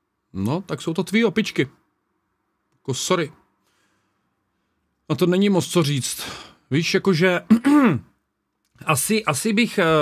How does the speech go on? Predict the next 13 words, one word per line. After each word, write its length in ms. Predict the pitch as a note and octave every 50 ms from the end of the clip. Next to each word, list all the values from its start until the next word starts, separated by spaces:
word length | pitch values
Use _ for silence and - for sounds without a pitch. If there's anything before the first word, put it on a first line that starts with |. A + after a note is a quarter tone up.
| D3 C#3 -
asi 320 | - C#3 B2+ - - G#3 F#3+
bych 380 | F#3+ A3+ G#3 - - - - _ _ _ _ _ _ _ _ _ _ _ _ _ _ _ _ _ _ _ _ _ _ _ _ _
to 100 | - G#3
tady 220 | - - F#3 G3 G3+
taky 220 | G3 F3 - A#3
dál 200 | G#3+ C4+ A#3+ G#3+
nerozpitvával 800 | F3+ D#3+ D#3+ E3 - - F3 D#3+ E3 E3 D#3 C#3+ C#3 C#3+ C#3 C#3+
na 120 | C#3+ C#3
tvým 220 | C3 D3+ D#3+ D#3 D3+
místě. 520 | D3 C#3+ C#3 C3 - - - - C3+ - C3+ - _ _ _ _ _ _ _ _ _ -
Protože 500 | C#3 C3 - F3 D#3+ C3+ F#3+ F3 D3+ - - _ -
opat 320 | - D3 B2+ G3 F#3+ F3
boys 580 | F3 D#3 E3 D#3+ D3 C#3+ D3 - - - -